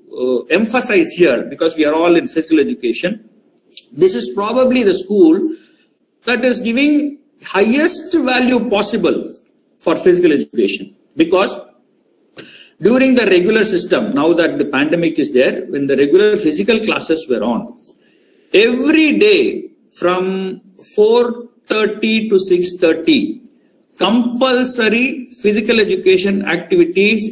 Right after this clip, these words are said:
is prescribed for not only the students, the teachers or anybody who is connected with the ashram.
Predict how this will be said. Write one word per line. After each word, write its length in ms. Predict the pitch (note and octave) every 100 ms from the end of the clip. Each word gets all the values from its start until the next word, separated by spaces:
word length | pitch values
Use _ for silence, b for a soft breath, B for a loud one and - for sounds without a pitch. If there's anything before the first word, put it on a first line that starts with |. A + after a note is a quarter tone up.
| -
is 200 | E3 -
prescribed 720 | E3+ E3 - E3+ F3+ G3+ F#3 E3+
for 460 | E3+ F3+ B3+ - B B B _
not 240 | - A3 A#3+
only 300 | B3 B3+ C4
the 100 | B3
students, 800 | A#3+ A3 A3+ C#4 E4+ - - _
the 220 | E3 F3 F3+
teachers 680 | B3+ C#4 C#4+ C#4 C#4+ -
or 300 | A3 F#3+ - G3+
anybody 720 | G#3+ B3+ D#4+ D4 A#3+ B3+ C#4+
who 200 | A3+ B3
is 120 | A3
connected 480 | A3 G3+ G3+ G3+ F3
with 160 | E3+
the 80 | D3
ashram. 380 | A#2+ - -